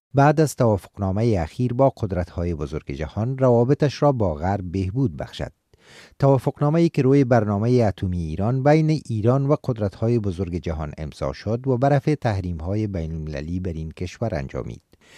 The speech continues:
حسن روحانی، رئیس جمهور ایران، در نخستین مسافرت رئیس جمهور این کشور در جریان دو دههٔ گذشته، روز دوشنبهٔ هفتهٔ جاری به ایتالیا سفر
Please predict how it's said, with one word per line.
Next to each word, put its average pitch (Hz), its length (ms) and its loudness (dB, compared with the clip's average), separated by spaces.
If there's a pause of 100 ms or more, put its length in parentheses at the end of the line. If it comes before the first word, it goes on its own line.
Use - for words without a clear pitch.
(320)
حسن 160 420 0
روحانی، 123 480 2
رئیس 139 400 2
جمهور 117 480 0
ایران، 107 420 -2
در 127 180 4
نخستین 135 600 -2
مسافرت 120 600 -2
رئیس 120 540 0
جمهور 104 480 -2
این 90 220 -4
کشور 92 400 -6
در 101 240 -4
جریان 85 500 -4
دو 80 160 -6
دههٔ 76 400 -6
گذشته، 69 500 -8
روز 151 340 2
دوشنبهٔ 120 680 0
هفتهٔ 98 340 -2
جاری 85 340 -6
به 110 100 -4
ایتالیا 120 460 0
سفر - 300 -8